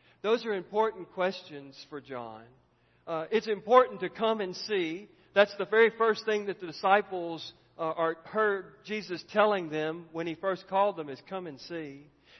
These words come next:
Now they've come and seen Jesus' empty tomb. And now they're supposed to go and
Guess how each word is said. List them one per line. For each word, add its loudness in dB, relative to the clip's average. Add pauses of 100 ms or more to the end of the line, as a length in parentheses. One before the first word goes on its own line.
Now 8
they've 2
come 2
and -6
seen -2
Jesus' -8
empty -6
tomb. -12 (1200)
And -14
now -4
they're -12
supposed -20
to -20
go -12 (160)
and -20